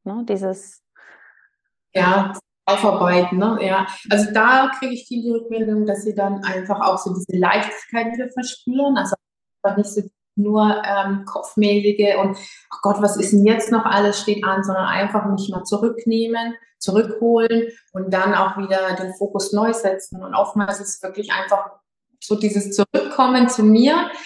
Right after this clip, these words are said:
Speaker 1: Mhm.
Speaker 2: bringt mich auf eine Ebene, wo die meisten ja auch hin möchten, ne? Jeder möchte was erreichen, weiterkommen.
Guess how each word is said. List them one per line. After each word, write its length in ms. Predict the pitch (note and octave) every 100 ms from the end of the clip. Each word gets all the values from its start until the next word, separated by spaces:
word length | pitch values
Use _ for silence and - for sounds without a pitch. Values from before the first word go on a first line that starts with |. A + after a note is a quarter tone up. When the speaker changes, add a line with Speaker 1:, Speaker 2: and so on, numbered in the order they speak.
| -
Speaker 1:
Mhm. 120 | G3
Speaker 2:
bringt 300 | G3+ A#3 A3
mich 100 | A#3 _ _ _ _ -
auf 340 | G3+ G#3 G3 G#3+
eine 160 | -
Ebene, 720 | G3+ G#3 G3+ G3+ G3 - - -
wo 80 |
die 120 | G#3 G3
meisten 280 | F#3+ -
ja 160 | G3+ F#3
auch 40 |
hin 200 | A3 A3
möchten, 320 | G#3 F3 - G3+
ne? 140 | A#3
Jeder 220 | G3+ G3
möchte 180 | - - -
was 140 | G3
erreichen, 440 | G#3 B3+ B3+ B3 - _ _ _ _ -
weiterkommen. 680 | F#3 G#3+ G#3+ - G#3 G3+